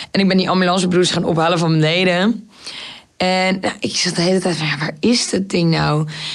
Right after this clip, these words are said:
En, eh, nou ja, het was ook geen prioriteit, want je bent gewoon bezig om, nou ja, een soort van iemands leven te redden. Maar hij ademde wel weer normaal, dus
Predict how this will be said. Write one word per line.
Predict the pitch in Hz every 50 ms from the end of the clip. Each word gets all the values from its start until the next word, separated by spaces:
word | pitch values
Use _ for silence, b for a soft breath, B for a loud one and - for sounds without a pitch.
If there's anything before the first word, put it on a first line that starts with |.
| B B B B B _ -
En, | 185 196 190 190 190 190 185 185
eh, | 180 180
nou | 175 175 180
ja, | 175 170
het | 170 175
was | 185 196 -
ook | - 214 196 -
geen | 214 190
prioriteit, | - 196 175 180 170 165 165 165 160 160 196 180 175 175 180 170
want | 170 175
je | 160 160
bent | 165 165 160
gewoon | - 170 165 165 165 160 143
bezig | 156 160 175 180 160 170 160 156 156
om, | 185 170 160 156 156 156 160 156 147
nou | 147 143
ja, | -
een | - -
soort | - - -
van | - 175
iemands | 185 175 165 165 127
leven | 151 151 156 165 156 156
te | 160
redden. | 156 151 151 151 156 151 151
Maar | 147 143 139 139 135 - -
hij | - 151 151 156
ademde | 143 143 143 147 143 139 139
wel | 143 143 139 147 143 143 139
weer | 147 139
normaal, | 135 135 135 131 131 131 127
dus | 131 127 120 -